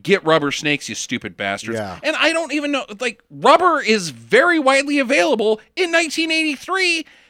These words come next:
Speaker 1: Snakes are not, they're not gonna be cheap to get.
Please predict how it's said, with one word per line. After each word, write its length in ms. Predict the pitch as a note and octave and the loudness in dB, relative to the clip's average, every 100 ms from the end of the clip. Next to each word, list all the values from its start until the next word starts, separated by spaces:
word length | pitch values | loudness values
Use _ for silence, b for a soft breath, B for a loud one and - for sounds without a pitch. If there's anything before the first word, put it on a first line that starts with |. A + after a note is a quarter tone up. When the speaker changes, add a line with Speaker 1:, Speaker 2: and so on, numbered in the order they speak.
| b | b
Speaker 1:
Snakes 800 | - A3+ F#4 G#4 G4+ - - - - | -6 -2 2 2 2 -2 -6 -10 -2
are 160 | C#4 D#4 | 2 4
not, 320 | D#4 D#4+ A#3+ | 4 2 2
they're 260 | C#4+ C4+ F#3+ _ _ _ C#4+ | 0 0 -6 _ _ _ -2
not 200 | G4 E4+ | 0 0
gonna 120 | F#4 | 0
be 120 | D#4+ | -2
cheap 340 | - G#4 G#4+ - | -2 0 0 -2
to 80 | |
get. 540 | C4+ D#4+ G#4+ - - | 0 2 2 2 -4